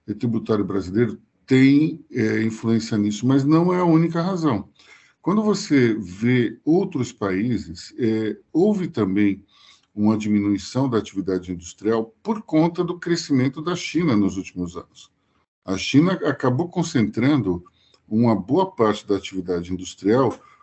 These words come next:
porque ela é extremamente competitiva, né, na, <clears throat> em, em relação aos preços. E todos sabem que ela é, ela é competitiva porque tem uma mão de obra barata quase escrava, e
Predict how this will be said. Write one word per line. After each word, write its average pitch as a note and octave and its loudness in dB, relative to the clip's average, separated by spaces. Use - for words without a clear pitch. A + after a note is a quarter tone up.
porque C3 -4
ela D3+ 4
é D#3 2
extremamente D3+ 0
competitiva, D3+ -2
né, A#2 0
na, A2 2
<clears throat> - 0
em, B2+ 4
em A#2+ 4
relação A#2+ 0
aos D3+ -2
preços. - -2
E E3+ 0
todos F3+ 2
sabem A2+ 2
que C3+ 0
ela A#2+ 4
é, A2+ -4
ela A2 4
é A2 0
competitiva B2 -2
porque D3 -4
tem C#3+ -2
uma A#2 4
mão G#2+ 4
de G2 -2
obra F#2+ 0
barata G2 0
quase F#2+ -2
escrava, G#2+ -2
e F3 -6